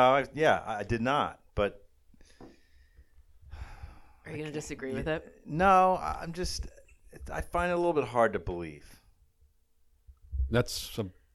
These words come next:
Speaker 3: flat out disagreement.
Speaker 1: No, I'm just,
Speaker 2: <laughs>
Speaker 1: it's not. I'm, I'm not saying that's, you're wrong. I'm just saying it's hard to believe. What if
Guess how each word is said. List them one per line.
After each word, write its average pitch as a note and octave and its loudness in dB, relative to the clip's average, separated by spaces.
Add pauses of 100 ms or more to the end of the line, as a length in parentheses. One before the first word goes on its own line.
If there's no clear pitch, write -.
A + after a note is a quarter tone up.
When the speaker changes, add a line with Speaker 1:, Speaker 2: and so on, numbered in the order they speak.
(100)
Speaker 3:
flat A2 2
out G2 0
disagreement. F2 -8 (480)
Speaker 1:
No, - 0
I'm F#3 6
just, - 4
Speaker 2:
<laughs> - -2
Speaker 1:
it's G3 -6
not. C3 2
I'm, B2+ 0
I'm D#3+ 2
not F3 4
saying C#3+ 4
that's, G#2 0 (100)
you're A#2+ 0
wrong. G#2+ 4 (280)
I'm G#2+ -14
just - -12
saying G2+ -2 (260)
it's - -8 (680)
hard D#3+ 8
to A#2+ 0
believe. - 0 (760)
What G#3 8
if A3 10